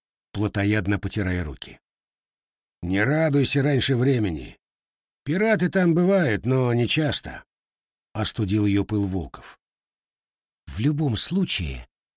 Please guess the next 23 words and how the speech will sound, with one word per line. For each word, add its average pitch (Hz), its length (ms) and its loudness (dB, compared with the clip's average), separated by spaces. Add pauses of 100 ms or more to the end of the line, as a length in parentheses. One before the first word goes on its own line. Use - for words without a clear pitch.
(120)
это 151 180 -2
хоть - 280 -2
как-то 180 320 0
похоже 120 460 0
на 123 120 2
то, 143 160 0
о 117 100 2
чем 120 220 0
я 117 140 2
мечтала», 98 560 -4 (580)
помолчав, 101 580 0
вдруг 90 440 -4
выдала 95 420 -2
девчонка. 87 600 -8 (1080)
«Откровенно 117 680 0
говоря, 127 360 0
я 120 360 0
не 120 140 2
понимаю 127 520 2
такой 131 320 0
мечты», - 500 -2 (640)
вздохнул 92 480 -4
Волков. - 480 -10